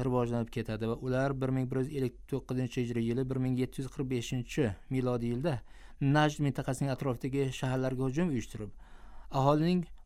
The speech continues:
mol-mulklarini g'orat qilishadi. Muhammad bin Saud bir ming bir yuz yetmish to'qqizinchi hijriy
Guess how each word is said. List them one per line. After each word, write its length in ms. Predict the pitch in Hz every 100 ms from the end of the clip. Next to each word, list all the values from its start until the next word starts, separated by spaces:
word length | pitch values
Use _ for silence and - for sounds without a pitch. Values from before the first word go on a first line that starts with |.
| - 139
mol-mulklarini 680 | 165 151 131 139 131 147 135
g'orat 240 | 139 98 -
qilishadi. 380 | 98 - 107 - - - - - - - - - -
Muhammad 360 | 139 147 175 175 156
bin 240 | 170 170
Saud 520 | 151 147 147 151 160 - - - -
bir 100 | 151 156
ming 100 | 147
bir 60 | 147
yuz 60 | 139
yetmish 220 | 135 135 -
to'qqizinchi 360 | 131 143 131 131
hijriy 240 | 127 131